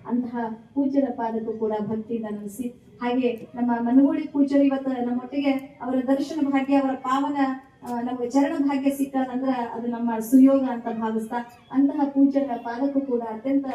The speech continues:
ಶ್ರದ್ಧೆ ಮತ್ತು ಭಕ್ತಿಯಿಂದ ಎಲ್ಲ ಪೂಜ್ಯರ ಪಾದಕ್ಕೆ ನಮಿಸಿ, ಹಾಗೆ ಇವತ್ತು, ಇವತ್ತೊಂದು ಜಾನಪದ ಯೂನಿವರ್ಸಿಟಿ ಇಲ್ಲೇ ಇದೆ.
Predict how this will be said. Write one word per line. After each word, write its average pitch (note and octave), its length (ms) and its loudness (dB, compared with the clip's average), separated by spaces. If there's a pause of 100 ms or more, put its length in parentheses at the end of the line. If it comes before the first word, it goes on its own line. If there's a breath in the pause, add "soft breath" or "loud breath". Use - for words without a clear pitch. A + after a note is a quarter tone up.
(420)
ಶ್ರದ್ಧೆ C#4 280 2
ಮತ್ತು B3 340 0
ಭಕ್ತಿಯಿಂದ A#3 460 -4
ಎಲ್ಲ A#3+ 460 0 (100)
ಪೂಜ್ಯರ C4+ 340 -4
ಪಾದಕ್ಕೆ A3 320 -8
ನಮಿಸಿ, A3 360 -6 (520)
ಹಾಗೆ E4 640 -2
ಇವತ್ತು, D#4 680 0 (160)
ಇವತ್ತೊಂದು D4+ 440 -2
ಜಾನಪದ E4 480 0
ಯೂನಿವರ್ಸಿಟಿ E4+ 560 -2
ಇಲ್ಲೇ C4 220 2
ಇದೆ. G3 360 -4